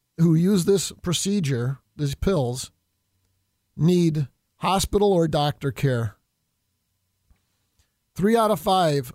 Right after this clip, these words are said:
I think seven out of a hundred, there's a number, need blood transfusions because they bleed out so much when this procedure happens. This is a horrific procedure, folks. They tried to downplay it on the floor of the assembly and saying, "Oh, it's just a little blood." And it was like, "You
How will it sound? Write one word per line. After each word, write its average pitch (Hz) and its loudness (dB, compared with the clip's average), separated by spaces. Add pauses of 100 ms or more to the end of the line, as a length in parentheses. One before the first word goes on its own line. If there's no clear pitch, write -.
(100)
I 151 -2
think 208 0
seven 196 0
out 147 -2
of 147 -2
a 143 0
hundred, 143 0
there's 160 2
a 160 2
number, 147 0 (1040)
need 170 2
blood 190 2
transfusions 170 0
because 151 0
they 165 2
bleed 156 2
out 185 2
so 190 0
much 175 0
when 156 0
this 151 0
procedure 147 0
happens. 139 -4 (1000)
This 233 0
is 226 -2
a 165 2
horrific 170 2
procedure, 139 -2
folks. - -12 (1300)
They 175 0
tried 226 2
to 165 0
downplay 180 0
it 151 2
on 151 0
the 139 -2
floor 185 2
of 156 0
the 147 -2
assembly 156 0
and 127 -4
saying, 151 -2
"Oh, 175 2
it's 120 0
just 156 -2
a - -2
little 143 0
blood." 135 0
And 135 -6
it - -4
was 135 -4
like, 143 -2
"You - -8